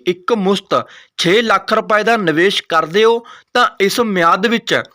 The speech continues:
ਇਹ ਰਕਮ ਬਾਰਾਂ ਲੱਖ ਰੁਪਏ ਹੋ ਜਾਵੇਗੀ।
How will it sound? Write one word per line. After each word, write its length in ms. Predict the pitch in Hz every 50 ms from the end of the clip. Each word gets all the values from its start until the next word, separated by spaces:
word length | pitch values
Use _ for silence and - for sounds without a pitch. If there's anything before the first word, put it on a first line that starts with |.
| _ _ _ _
ਇਹ 320 | 160 175 170 160 233 240 240
ਰਕਮ 420 | 214 196 - - 220 226 240 247 - - - _ _ -
ਬਾਰਾਂ 380 | 131 160 165 185 233 254 247 220
ਲੱਖ 280 | 180 165 165 - -
ਰੁਪਏ 460 | 185 185 - - 180 175 214 240 247 247 - - - - - _ -
ਹੋ 140 | 240 254 240
ਜਾਵੇਗੀ। 640 | 190 202 175 151 160 165 156 156 170 156 131 117